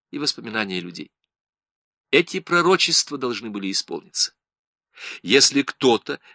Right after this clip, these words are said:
как, например, автор Евангелия от Матфея, хотел доказать, что Иисус является Мессией, он использовал пророческие предсказания или же откровения Ветхого Завета,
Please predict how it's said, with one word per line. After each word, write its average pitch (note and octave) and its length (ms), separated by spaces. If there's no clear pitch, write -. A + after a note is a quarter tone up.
как, - 200
например, G2+ 360
автор A2 360
Евангелия G#2 720
от - 120
Матфея, A2+ 580
хотел E3 400
доказать, E3 420
что G#2+ 260
Иисус C#3+ 460
является B2+ 500
Мессией, A#2 680
он G#2 340
использовал E3 760
пророческие C3+ 1000
предсказания A2+ 840
или A3 300
же F#3+ 120
откровения A#2+ 560
Ветхого A2+ 480
Завета, G2 460